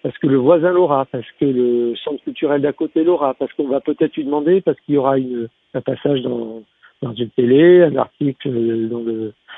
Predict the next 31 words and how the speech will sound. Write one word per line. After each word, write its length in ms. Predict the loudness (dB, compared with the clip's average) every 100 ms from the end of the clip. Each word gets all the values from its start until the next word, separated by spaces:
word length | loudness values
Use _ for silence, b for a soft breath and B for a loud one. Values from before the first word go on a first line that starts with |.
| B B
dans 60 | -12
le 60 |
quotidien 380 | -2 -2 -2 -2
régional. 400 | 0 0 2 2
Donc, 200 | 0 -2
euh, 120 | -2 -2 -8 B B B B
il 60 | 0
y 60 | 2
a 100 | 2
cette 160 | -4 -6
pression 680 | -20 -12 -2 0 2 0 -6 _
de, 440 | -2 2 2 2 -2 -12 -18 _ _ _ _ -8
de, 80 | -8 -6 -6 -6 -8 -20 -20 -20 -18 -18 -18 -20 -20 -16 -16 -14 -12
du 160 | -10 -4
besoin, 480 | 2 2 4 0 0 -8 -10
du 160 | -4
besoin 400 | 0 2 4 4
de 200 | 2 -2 -2
tout 140 | -6 -2
avoir 500 | -2 0 -2 -2 -4 _
pour 100 | -6
ne 80 | -4
pas 220 | 0 -2
rater 400 | 0 -4 -4 -4
quelque 240 | -4 -6
chose. 260 | -8 -12 _ _ _ _ B B -6
Donc, 220 | -6 -4
évidemment, 760 | -2 0 2 2 4 2 2 -4 -4
euh, 480 | -2 0 0 -2 -4
c'est 120 | -6 -6
pas, 760 | -4 -4 -6 -8 -10 -12 -14